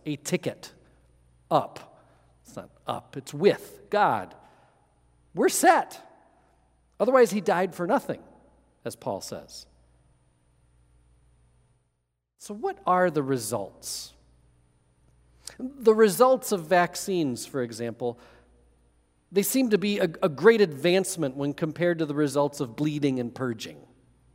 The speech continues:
The results of God's work, making us justified by grace, the results are gratitude rather than envy, feeling like you have and are enough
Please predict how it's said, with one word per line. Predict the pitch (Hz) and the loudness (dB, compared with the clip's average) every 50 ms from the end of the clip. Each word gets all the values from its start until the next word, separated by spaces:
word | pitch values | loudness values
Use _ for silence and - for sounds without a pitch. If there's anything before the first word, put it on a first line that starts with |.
| _ _ _ _ _ _ _ _ _ _ _ _ _ _ _ _ - | _ _ _ _ _ _ _ _ _ _ _ _ _ _ _ _ -2
The | 175 185 | 2 6
results | 202 214 196 175 254 277 320 285 - | 6 6 6 6 6 6 6 4 2
of | 254 214 175 - | -2 -2 0 0
God's | 180 170 175 190 196 170 151 151 | 2 4 4 4 2 2 -2 -6
work, | 143 139 151 170 208 - - - - - - _ _ _ _ _ _ _ _ _ _ - | -4 -2 0 0 -2 -4 -8 -16 -20 -20 -20 _ _ _ _ _ _ _ _ _ _ -2
making | 156 180 202 208 233 233 226 | 2 2 4 4 2 2 2
us | 220 190 - | 2 0 0
justified | - - 185 180 - - 226 - 208 190 190 185 160 | 0 2 2 2 2 -2 -4 0 2 2 2 2 2
by | 170 156 151 | 2 2 2
grace, | 135 131 131 135 143 170 180 - - - - - _ _ _ _ _ _ _ _ _ _ _ _ _ _ _ _ _ _ _ _ _ _ _ _ _ _ _ _ _ _ _ _ _ _ _ _ _ _ _ | 0 -2 -2 -2 -2 -2 -4 -6 -8 -8 -8 -10 _ _ _ _ _ _ _ _ _ _ _ _ _ _ _ _ _ _ _ _ _ _ _ _ _ _ _ _ _ _ _ _ _ _ _ _ _ _ _
the | - 190 | 0 2
results | 196 208 180 190 247 277 294 - - | 2 2 4 4 4 4 2 2 4
are | 220 196 180 170 143 - - - - 160 | 4 4 4 4 2 -2 -8 -18 -18 -16
gratitude | 139 139 170 190 202 220 240 247 233 - - - 208 196 190 190 190 170 170 | -4 2 4 6 6 6 6 4 2 0 -4 -6 -4 -4 -4 -4 -4 -6 -8
rather | - 156 165 170 175 175 160 175 165 | -4 -2 0 0 0 0 -2 -2 -4
than | 151 156 151 143 | -4 -4 -4 -6
envy, | - - 147 127 131 135 127 104 101 90 78 76 - _ _ _ _ _ _ _ _ _ _ _ _ _ _ _ _ _ _ _ | -6 -8 -8 -8 -6 -6 -8 -8 -12 -16 -18 -20 -20 _ _ _ _ _ _ _ _ _ _ _ _ _ _ _ _ _ _ _
feeling | - - - 226 247 247 240 233 | -12 -6 2 4 6 6 8 6
like | 226 214 190 - | 6 4 2 2
you | 190 196 190 | 0 -2 0
have | 160 165 202 208 208 208 208 | 0 2 4 4 4 4 4
and | 214 185 175 175 165 - | 2 0 -2 -2 -2 0
are | - 170 175 185 202 220 240 247 | 0 2 4 4 6 6 4 2
enough | 226 233 233 226 220 233 262 262 - - - - | 2 -2 -2 0 0 0 0 -2 -4 -8 -14 -20